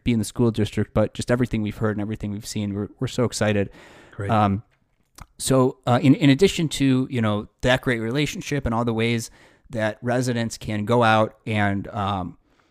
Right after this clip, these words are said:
Speaker 1: and access, you know, the fun activities put on by the Park District,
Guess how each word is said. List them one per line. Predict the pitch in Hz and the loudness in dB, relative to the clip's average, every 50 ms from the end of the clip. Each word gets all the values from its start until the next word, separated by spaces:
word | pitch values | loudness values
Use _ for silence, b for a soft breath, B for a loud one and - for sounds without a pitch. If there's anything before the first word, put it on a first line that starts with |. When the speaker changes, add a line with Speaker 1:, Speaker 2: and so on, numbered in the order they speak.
| _ _ - _ | _ _ -12 _
Speaker 1:
and | 117 113 123 | -8 -4 -2
access, | 123 131 - - 131 117 110 - - - | -2 -2 0 0 0 0 0 -2 -4 -6
you | 131 110 | -4 -2
know, | 101 98 | -2 -2
the | 92 92 | -4 -6
fun | - - - 120 120 117 123 | -6 0 2 2 2 2 2
activities | 117 - - - - 139 127 127 113 104 101 - | 0 -4 -6 -6 -4 -4 -2 -2 -4 -4 -6 -6
put | - - 110 110 | -4 -4 -2 -2
on | 107 107 107 | -2 -2 -2
by | 104 101 101 | -2 -4 -6
the | 101 | -6
Park | - - 120 123 127 - | -4 -2 -2 -2 -2 -4
District, | - 110 98 - - 98 104 - | -6 -8 -8 -6 -6 -8 -8 -8